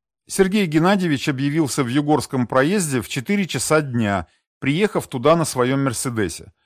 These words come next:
Впрочем, вместо моего сумбурного рассказа лучше посмотреть видеозапись этого события. И полковник извлёк из кармана пиджака флешку,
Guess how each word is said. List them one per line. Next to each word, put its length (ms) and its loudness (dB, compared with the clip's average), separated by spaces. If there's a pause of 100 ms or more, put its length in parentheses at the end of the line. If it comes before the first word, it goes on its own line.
(380)
Впрочем, 600 2
вместо 400 0
моего 320 2
сумбурного 640 0
рассказа 520 2 (240)
лучше 340 -2
посмотреть 600 -2
видеозапись 640 2
этого 220 -4
события. 640 -4 (800)
И 80 -8
полковник 560 2
извлёк 440 2
из 120 -4
кармана 400 2
пиджака 500 0
флешку, 600 -2